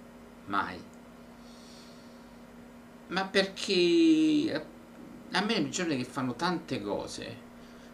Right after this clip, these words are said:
vuol dire che non hanno tempo a dedicar-, dedicarti, ma che, che cazzo ci vuole? Vedi video, dice, "Vabbè, mi sta bene, ne parliamo", oppure "Non ci sta be-, non mi sta bene", vabbè.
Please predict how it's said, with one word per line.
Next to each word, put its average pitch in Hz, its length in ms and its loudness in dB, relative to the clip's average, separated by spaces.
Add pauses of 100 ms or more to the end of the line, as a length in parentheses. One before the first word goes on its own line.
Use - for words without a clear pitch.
(100)
vuol 190 140 -8
dire 180 200 -2
che 160 100 -2
non 170 140 -2
hanno 165 260 0
tempo 110 380 -4
a - 20 -2
dedicar-, 104 640 -2 (640)
dedicarti, 107 800 -6
ma - 120 -14
che, - 140 -16 (100)
che - 260 -16
cazzo 339 400 -12
ci 311 140 -10
vuole? 269 580 -6 (460)
Vedi 233 320 0
video, 240 400 0
dice, - 280 -4
"Vabbè, 175 280 -6
mi 131 120 -6
sta 139 180 -8
bene, 135 420 -2
ne 123 100 -6
parliamo", 107 760 -2 (380)
oppure 151 240 -2
"Non 123 300 -2
ci 139 100 -6
sta 135 220 -4
be-, 127 240 -4
non 135 160 -2
mi 131 80 -4
sta 135 180 -4
bene", 117 580 -2 (1160)
vabbè. 113 420 -4